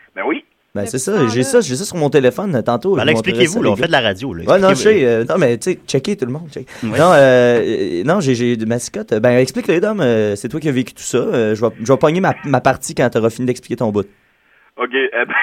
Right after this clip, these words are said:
Speaker 1: je, je, en tout cas, ben, je dors chez Mathieu, euh, puis Maxime des fois de temps en temps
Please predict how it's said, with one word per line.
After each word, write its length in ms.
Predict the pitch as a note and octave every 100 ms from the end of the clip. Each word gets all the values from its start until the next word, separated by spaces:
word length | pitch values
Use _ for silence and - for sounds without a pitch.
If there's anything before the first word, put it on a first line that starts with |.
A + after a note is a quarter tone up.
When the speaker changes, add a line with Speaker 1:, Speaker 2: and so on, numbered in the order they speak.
| -
Speaker 1:
je, 60 | C3+ _ G#2 -
je, 160 | G2+ B2 - - - -
en 60 |
tout 80 | A#2
cas, 140 | E3 C#3+
ben, 360 | B2+ B2 A#2+
je 40 | A#2
dors 240 | D3+ A#3+ D#4+
chez 80 | -
Mathieu, 360 | B2+ B2 - A#3+ B3+
euh, 260 | F#3 B2 G#2+
puis 200 | - A#2
Maxime 340 | A2+ - A#2
des 160 | A2+ A2
fois 140 | D#3+
de 60 | E3
temps 220 | C3 A#2+
en 140 | A2
temps 160 | G#2 D3+